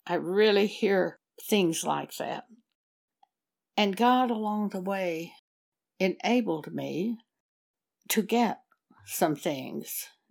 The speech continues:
that I would enjoy very much in latter, latter life. Each of us have things that we really enjoy.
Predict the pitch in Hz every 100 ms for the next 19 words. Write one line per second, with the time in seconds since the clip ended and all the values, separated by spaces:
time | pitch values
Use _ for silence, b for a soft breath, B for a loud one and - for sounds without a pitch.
0 | - 185 165 170 170 160 156 151 185 175
1 | 151 151 190 226 226 175 170 - - 180
2 | 160 165 160 143 _ - 180 180 143 139
3 | 131 - - - _ _ _ _ _ _
4 | _ _ _ - 262 285 240 208 202 185
5 | - 226 226 214 - 196 180 160 151 160
6 | - 180 160 190 220 214 175 170 180 175
7 | - - 147 135 160 147 - -